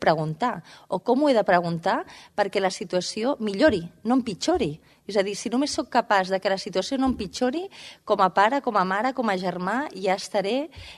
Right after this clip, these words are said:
eh, superfeliç de poder sortir d'una situació de conflicte, perquè al final això genera co-, situacions de conflicte a casa, i això no ens interessa,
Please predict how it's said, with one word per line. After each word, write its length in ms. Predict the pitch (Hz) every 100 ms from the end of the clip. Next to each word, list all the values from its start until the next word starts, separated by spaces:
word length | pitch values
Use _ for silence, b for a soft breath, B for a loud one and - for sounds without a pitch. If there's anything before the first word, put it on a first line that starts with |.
| B
eh, 220 | 196 190
superfeliç 840 | - - 214 214 - 196 190 269 240 190
de 100 | 220 269 -
poder 240 | 202 185
sortir 440 | 180 214 180 196 226
d'una 220 | 208 185
situació 720 | - 180 180 - 196 180 254 B B B
de 140 | 196 190
conflicte, 680 | 208 180 - 208 - 185 165
perquè 220 | 180 180
al 20 |
final 180 | 202 240
això 200 | 254 269
genera 240 | 254 262 277 -
co-, 160 | 233 -
situacions 380 | 185 190 233 277
de 80 | 208
conflicte 500 | 175 - 175 - 170
a 60 |
casa, 400 | 165 147 156 156 - B B B
i 100 | 180
això 160 | 180 226
no 80 |
ens 160 | 226 220
interessa, 640 | 196 180 175 254 - 156